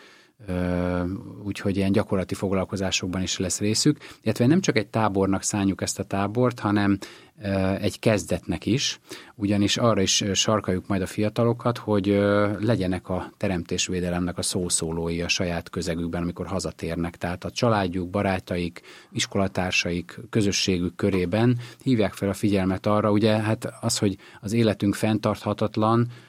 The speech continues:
az mondják, hogy a csa-, hát s-, bocsánat, mindig, mindig sokkolni szoktam ilyenkor a hallgatóságot, de jó, ha tudnak róla.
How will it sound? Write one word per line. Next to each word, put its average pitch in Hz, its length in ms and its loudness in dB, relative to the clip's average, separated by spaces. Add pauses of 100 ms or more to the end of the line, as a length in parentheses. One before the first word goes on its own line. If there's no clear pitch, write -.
(360)
az 104 320 -2 (760)
mondják, 107 460 2
hogy 104 140 2
a 101 60 2 (120)
csa-, - 200 -4
hát 117 300 -2 (100)
s-, - 140 -6 (1200)
bocsánat, 113 280 2
mindig, 113 180 6
mindig 113 180 6
sokkolni 117 480 4
szoktam 98 360 0
ilyenkor 98 340 2
a 95 40 0
hallgatóságot, 101 760 0
de 107 100 2
jó, 113 180 4
ha 92 80 0
tudnak 90 400 -2
róla. 101 440 0